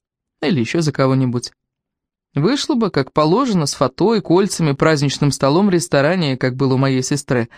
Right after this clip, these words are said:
Но у меня внутри такая ситуация, что беременность исключена, а, соответственно, исключена и свадьба. Встала бы во время застолья какая-нибудь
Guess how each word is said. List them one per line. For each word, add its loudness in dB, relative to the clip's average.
Но 2
у 4
меня 2
внутри 2
такая 0
ситуация, 0
что 0
беременность 2
исключена, 0
а, -4
соответственно, -2
исключена -2
и -2
свадьба. -4
Встала -2
бы 0
во 2
время 0
застолья 0
какая-нибудь 0